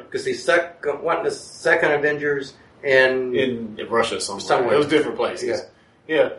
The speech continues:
Speaker 2: So, um, what do you think about this coming of age ex-, aspect of the movie?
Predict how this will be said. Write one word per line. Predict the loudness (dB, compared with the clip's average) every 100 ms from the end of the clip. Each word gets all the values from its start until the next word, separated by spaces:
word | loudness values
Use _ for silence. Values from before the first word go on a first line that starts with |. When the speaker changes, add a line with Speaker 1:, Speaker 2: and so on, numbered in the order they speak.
| -18 -2
Speaker 2:
So, | 2 4 6
um, | 6 4 0 -10 _ -10
what | 0 0
do | 2
you | -2
think | 0 0
about | 2 4 2 2
this | -2 -2 -4
coming | -8 0 0 2 0
of | 2
age | 4 4 2 -4 0
ex-, | 2 2 -2 -6 0
aspect | 0 0 -6 -6
of | -8
the | -10
movie? | -14 -14 -14 -16